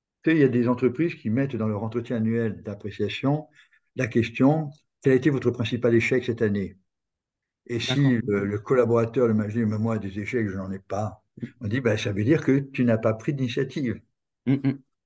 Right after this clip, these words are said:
Speaker 1: Euh, le droit à l'erreur fait partie,
Speaker 2: Ouais.
Speaker 1: au fond, aujourd'hui, de ce qui est normal pour stimuler cette envie d'agir,
Speaker 2: Mm.
Speaker 1: cette envie.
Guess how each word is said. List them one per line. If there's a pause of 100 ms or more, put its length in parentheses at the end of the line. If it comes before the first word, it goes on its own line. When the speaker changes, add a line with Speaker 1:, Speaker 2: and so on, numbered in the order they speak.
(460)
Speaker 1:
Euh,
le
droit (200)
à
l'erreur
fait
partie,
Speaker 2:
Ouais.
Speaker 1:
au
fond,
aujourd'hui, (340)
de
ce
qui
est
normal (100)
pour
stimuler (260)
cette
envie
d'agir, (320)
Speaker 2:
Mm. (120)
Speaker 1:
cette
envie.